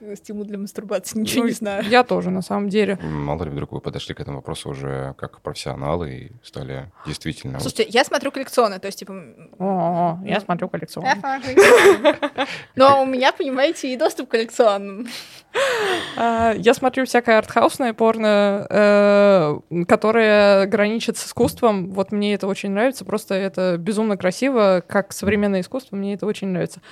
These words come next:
Speaker 2: Но
Speaker 1: Ну, коллекционно граничит с пиздецом, мне тоже очень нравится.
Speaker 2: но, м, а, вообще очень за-, занимательная штука — это собирать друзей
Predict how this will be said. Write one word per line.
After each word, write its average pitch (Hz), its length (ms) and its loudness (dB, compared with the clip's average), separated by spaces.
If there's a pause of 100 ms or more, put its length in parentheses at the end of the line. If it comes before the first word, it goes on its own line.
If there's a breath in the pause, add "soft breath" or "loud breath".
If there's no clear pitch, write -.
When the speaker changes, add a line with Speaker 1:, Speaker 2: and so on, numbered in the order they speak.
(160 loud breath)
Speaker 2:
Но 269 600 8
Speaker 1:
Ну, - 120 -20
коллекционно 269 500 4
граничит 247 260 -4
с - 40 -20
пиздецом, 233 480 -4
мне 214 100 -8
тоже 190 220 -4
очень 233 220 -2
нравится. - 460 -6 (500 loud breath)
Speaker 2:
но, 240 400 6
м, 208 100 -2 (340)
а, 208 380 0
вообще 208 300 0
очень 269 360 0
за-, 202 320 -4 (160)
занимательная 226 800 0
штука — 247 300 0
это 220 140 0
собирать 214 580 2
друзей 226 580 2